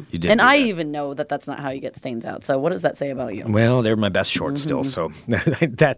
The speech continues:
Speaker 1: actually, they are.
Speaker 2: Mm-hmm.
Speaker 1: They are still my best shorts, even though they have the stains on them. So that happened. Um, and we talked about in the previous shows how we went out for the bachelor and bachelorette parties. Everything that happened with those, you can hear all about those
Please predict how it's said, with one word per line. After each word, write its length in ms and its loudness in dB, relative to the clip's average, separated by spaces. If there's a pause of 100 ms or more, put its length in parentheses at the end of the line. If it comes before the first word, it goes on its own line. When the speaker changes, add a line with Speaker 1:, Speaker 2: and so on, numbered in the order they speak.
(160)
Speaker 1:
actually, 240 2
they 140 6
are. 140 6
Speaker 2:
Mm-hmm. 200 -16
Speaker 1:
They 100 6
are 100 8
still 280 4
my 140 2
best 220 0
shorts, 300 -2
even 140 -6
though 100 -2
they 80 0
have 120 -4
the 60 -14
stains 280 -8
on 100 -6
them. 140 -12 (460)
So 360 6 (300)
that 180 6
happened. 380 2
Um, 440 2
and 140 2
we 100 6
talked 220 4
about 180 4
in 80 0
the 60 -6
previous 420 -2
shows 580 -4 (160)
how 160 2
we 80 2
went 140 2
out 120 -4
for 100 -8
the 120 -4
bachelor 360 -2
and 100 -10
bachelorette 520 2
parties. 560 0 (840)
Everything 240 4
that 60 2
happened 240 2
with 100 -2
those, 300 0
you 40 -2
can 160 -6
hear 200 0
all 240 4
about 240 0
those 340 -4